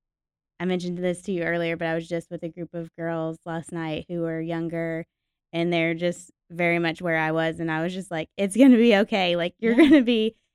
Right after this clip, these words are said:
Speaker 1: it's gonna be fine, and it's okay that you don't know what you're doing.
Speaker 2: Yeah.
Speaker 1: That's okay.
Speaker 2: Mm-hmm.
Speaker 1: Um, it'll be okay. It'll work out in the end." So,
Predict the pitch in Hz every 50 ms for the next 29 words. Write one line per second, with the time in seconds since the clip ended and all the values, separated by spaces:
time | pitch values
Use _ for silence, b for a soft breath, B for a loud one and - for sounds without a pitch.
0 | _ _ _ _ _ - 214 226 233 240 247 - 240 233 226 226 226 226 220 226
1 | 233 226 - _ _ _ 180 175 180 175 175 202 190 202 - 247 254 247 214 202
2 | - 202 196 190 185 - - 180 180 180 180 175 175 - - 175 165 170 170 165
3 | 170 - 175 185 - _ - 190 180 185 180 208 208 196 - 185 165 - 87 190
4 | - 139 147 143 151 156 147 151 147 151 156 - 175 170 160 156 160 156 160 170
5 | - _ _ _ _ _ _ _ _ _ _ _ _ _ _ - 175 165 165 170
6 | 175 180 170 170 160 160 165 - 180 160 156 156 - 165 165 160 160 160 160 -
7 | 180 175 175 175 175 170 165 160 160 156 156 165 170 - _ _ _ _ _ _
8 | _ _ _ _ 196 180 160 151 151 160